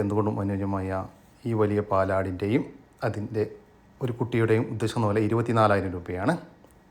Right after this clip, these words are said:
കച്ചവടത്തിൻ്റെ ഭാഗമായി വിലയിൽ ചെറിയ മാറ്റം ഉണ്ടായിരിക്കും. സ്ഥലം വരുന്നത് വളാഞ്ചേരിയാണ്. ഈ ആടിനും കുട്ടിക്കും ഡെലിവറി ചാർജിൽ all കേരള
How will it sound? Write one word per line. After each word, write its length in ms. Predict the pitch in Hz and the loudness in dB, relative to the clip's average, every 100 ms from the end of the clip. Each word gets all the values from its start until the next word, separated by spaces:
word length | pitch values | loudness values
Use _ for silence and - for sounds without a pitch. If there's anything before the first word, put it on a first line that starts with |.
| - - _ - - - - | -20 -20 _ -20 -20 -20 -2
കച്ചവടത്തിൻ്റെ 500 | 120 131 131 131 139 135 | 4 8 8 8 10 10
ഭാഗമായി 360 | 127 135 131 165 | 10 10 8 8
വിലയിൽ 200 | 123 127 123 | 6 6 4
ചെറിയ 180 | 120 127 131 | 4 6 8
മാറ്റം 260 | 113 120 117 | 6 6 2
ഉണ്ടായിരിക്കും. 420 | 104 104 101 175 180 - - - - - - - - - _ _ - _ - - - | 4 2 2 -2 -4 -10 -20 -20 -20 -20 -20 -20 -20 -20 _ _ -20 _ -20 -20 0
സ്ഥലം 260 | - 131 135 120 | 8 10 10 8
വരുന്നത് 320 | 110 110 143 - 147 | 6 6 4 4 4
വളാഞ്ചേരിയാണ്. 720 | 113 110 110 110 101 95 120 175 - - - - - - - - _ _ - - | 8 8 6 2 2 2 2 0 -4 -20 -20 -20 -20 -20 -20 -20 _ _ -14 2
ഈ 20 | 127 | 8
ആടിനും 260 | 117 110 131 | 8 8 4
കുട്ടിക്കും 360 | 123 117 110 196 - - 131 | 2 0 0 -2 -4 -4 0
ഡെലിവറി 300 | 113 117 117 117 | 4 4 2 4
ചാർജിൽ 440 | 104 104 104 151 190 - 117 | 6 6 4 0 0 -4 0
all 120 | 107 95 | 0 0
കേരള 280 | 107 101 104 | 0 2 4